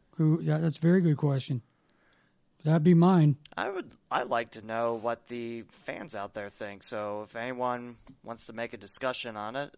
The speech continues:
Speaker 2: of course, Mark, I'll send you a link once this podcast
Speaker 1: I'll try to
Speaker 2: up.
Speaker 1: post it on the page after we get done, 'cause that's an interesting question. Actually, that's a very good question.
Speaker 2: I mean,
Speaker 1: Um,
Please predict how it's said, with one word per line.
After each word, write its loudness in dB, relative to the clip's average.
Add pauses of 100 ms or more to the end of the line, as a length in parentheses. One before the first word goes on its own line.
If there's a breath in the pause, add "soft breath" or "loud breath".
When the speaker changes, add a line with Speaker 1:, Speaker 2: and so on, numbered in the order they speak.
Speaker 2:
of -20
course, -8
Mark, -6
I'll -6
send -8
you -12
a -12
link -12
once -12
this -12
podcast -4
Speaker 1:
I'll 2
try 8
to 8
Speaker 2:
up. 10
Speaker 1:
post 12
it 8
on 10
the 8
page 4 (640)
after 0
we 6
get 4
done, 6
'cause 2
that's 4
an 8
interesting 6
question. 2
Actually, -6
that's -8
a -6
very 0
good 0
question. -4 (680)
Speaker 2:
I -12
mean, -8
Speaker 1:
Um, -10